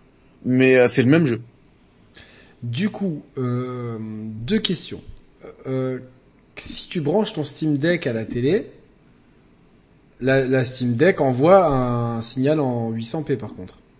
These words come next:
Speaker 1: Mhm.
Speaker 2: Donc, euh,
Speaker 1: Tout à fait.
Speaker 2: forcément, à la, sur une télé.
Speaker 1: Enfin, c'est, c'est pas tout à fait ça.
Speaker 2: Ah.
Speaker 1: Le signal qu'elle va envoyer, ce sera géré par le H D M I. Donc si dans ton H D M I, tu, tu, je sais pas moi, t'as envie de, d'envoyer du quatre K, t'enverras de la quatre K. Par contre, la source,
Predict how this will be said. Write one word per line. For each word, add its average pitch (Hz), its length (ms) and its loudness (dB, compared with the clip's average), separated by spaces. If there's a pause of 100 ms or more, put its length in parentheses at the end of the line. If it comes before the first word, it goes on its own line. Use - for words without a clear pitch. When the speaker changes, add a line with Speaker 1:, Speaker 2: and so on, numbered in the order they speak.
(560)
Speaker 1:
Mhm. 139 280 -2 (600)
Speaker 2:
Donc, 139 400 0
euh, 135 80 6
Speaker 1:
Tout 123 60 2
à - 40 -2
fait. 131 80 -2
Speaker 2:
forcément, 139 480 0
à 170 60 4
la, 131 240 0
sur 139 260 -2
une 131 140 2
télé. 143 460 2 (1000)
Speaker 1:
Enfin, 151 320 2 (100)
c'est, - 320 -2
c'est 143 160 0
pas 285 180 4
tout - 160 -10
à - 80 6
fait 147 140 0
ça. 117 220 -4 (260)
Speaker 2:
Ah. 123 320 -6
Speaker 1:
Le 135 140 2
signal 196 440 4
qu'elle 139 140 4
va 127 60 4
envoyer, 127 420 2
ce 196 160 -6
sera 117 460 2
géré 135 340 2
par 143 160 2
le 131 140 2
H 127 120 -2
D 131 100 2
M 156 160 2
I. 123 100 -4 (640)
Donc 113 200 -4
si - 240 -4
dans 139 160 6
ton 135 180 4
H 120 140 2
D 131 80 4
M 131 160 4
I, 156 160 0
tu, 117 920 -2
tu, 113 140 -4
je 110 60 -2
sais - 80 -2
pas 147 100 8
moi, 117 160 4
t'as 110 100 2
envie 113 180 2
de, 113 240 2
d'envoyer 117 340 2
du 110 100 -6
quatre - 200 2
K, 196 180 4
t'enverras 120 320 4
de 147 40 0
la 139 100 4
quatre 139 200 -6
K. 104 160 -2
Par 143 180 -2
contre, 196 240 4
la 127 100 6
source, - 520 -2